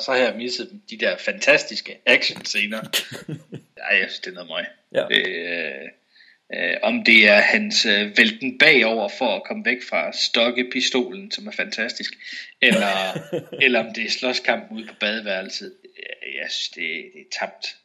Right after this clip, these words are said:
Speaker 2: Ja.
Speaker 1: Det, det, det er rigtig skidt.
Speaker 2: Det er rigtig
Speaker 1: Puha.
Speaker 2: skidt. Den er dum.
Speaker 1: Ja, det er ikke, og det er ikke engang, fordi det er dårligt udført, det er bare dårligt gennemtænkt. Altså, det er ikke spændende på
Speaker 2: Nej.
Speaker 1: nogen måde.
Speaker 2: Nej. Dumpet, dumpet.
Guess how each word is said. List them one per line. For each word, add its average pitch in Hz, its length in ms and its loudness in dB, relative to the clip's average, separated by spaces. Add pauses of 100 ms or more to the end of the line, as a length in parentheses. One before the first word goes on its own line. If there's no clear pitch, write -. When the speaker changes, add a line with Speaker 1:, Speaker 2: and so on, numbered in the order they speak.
(140)
Speaker 2:
Ja. - 60 -8 (340)
Speaker 1:
Det, - 160 -20
det, 76 100 -6 (280)
det 80 160 -6
er - 60 -8
rigtig - 240 -6
skidt. - 260 -8 (440)
Speaker 2:
Det - 100 -16
er - 40 -18
rigtig - 100 -12
Speaker 1:
Puha. 113 260 -6
Speaker 2:
skidt. - 240 -18
Den 107 120 -8
er 101 40 -8
dum. 104 200 -4
Speaker 1:
Ja, - 80 6
det 143 180 6
er 156 40 8
ikke, 160 220 4
og 139 100 4
det 151 60 2
er 156 40 4
ikke 156 80 -2
engang, 147 240 0
fordi - 300 -12
det 123 100 -4
er - 40 -8
dårligt 139 340 -4
udført, 156 420 -2
det 98 60 -6
er - 60 -16
bare 123 180 2
dårligt 131 280 -4
gennemtænkt. 117 680 -4 (400)
Altså, - 160 -10
det 123 120 -6
er 131 40 2
ikke - 120 -8
spændende 110 440 0 (240)
på 113 60 -8
Speaker 2:
Nej. 101 100 -6
Speaker 1:
nogen 98 160 -16
måde. 90 320 -16 (460)
Speaker 2:
Nej. - 100 -12 (600)
Dumpet, 151 300 -4
dumpet. 110 280 -6